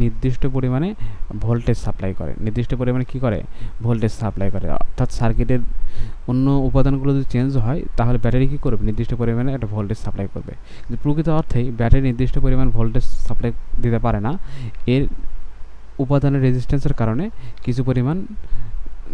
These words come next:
ভোল্টেজ ড্রপ হয়। তো সেই ড্রপগুলোই আজকে মূলত আমরা দেখতে আগ্রহী। তো আমরা যদি শুরু করি, সেটা হচ্ছে ব্যাটারির যে ফর্মুলাগুলো আছে সেটা হচ্ছে I is equal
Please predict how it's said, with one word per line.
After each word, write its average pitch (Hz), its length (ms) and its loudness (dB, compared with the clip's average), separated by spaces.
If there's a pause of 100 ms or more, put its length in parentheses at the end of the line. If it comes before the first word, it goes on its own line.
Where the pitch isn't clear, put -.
ভোল্টেজ 117 360 0 (260)
ড্রপ 104 240 4
হয়। - 120 6 (100)
তো - 40 4 (120)
সেই 143 160 4 (100)
ড্রপগুলোই 147 560 4
আজকে - 220 0
মূলত 117 200 2 (100)
আমরা 135 140 0 (500)
দেখতে 110 180 2 (100)
আগ্রহী। 95 340 0 (1000)
তো - 40 8 (100)
আমরা 143 200 6
যদি 131 140 4 (1000)
শুরু 147 240 2
করি, 127 140 2 (120)
সেটা 135 240 2
হচ্ছে 135 200 -2 (1900)
ব্যাটারির 143 360 6 (100)
যে 139 60 4 (120)
ফর্মুলাগুলো 139 480 4 (100)
আছে - 140 0 (120)
সেটা - 220 0
হচ্ছে 143 180 -4 (300)
I - 100 2
is 127 120 -4
equal 135 180 -6